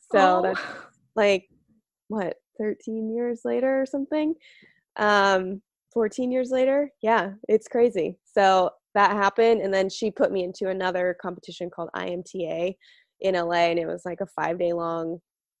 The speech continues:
Speaker 1: competition of me, like, walking on stage and doing, like, fake photo shoots and all this stuff. It was crazy. And it's every,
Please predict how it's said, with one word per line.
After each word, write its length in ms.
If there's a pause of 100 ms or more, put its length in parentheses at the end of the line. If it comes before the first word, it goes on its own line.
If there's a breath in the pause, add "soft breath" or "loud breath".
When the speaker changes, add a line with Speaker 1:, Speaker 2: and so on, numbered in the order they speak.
(240)
Speaker 1:
competition 540
of 140
me, 200
like, 220
walking 340
on 120
stage 480
and 100
doing, 440 (200)
like, 160 (100)
fake 280
photo 260
shoots 480
and 100
all 120
this 160
stuff. 180
It 60
was 140
crazy. 600
And 360
it's 300 (120)
every, 680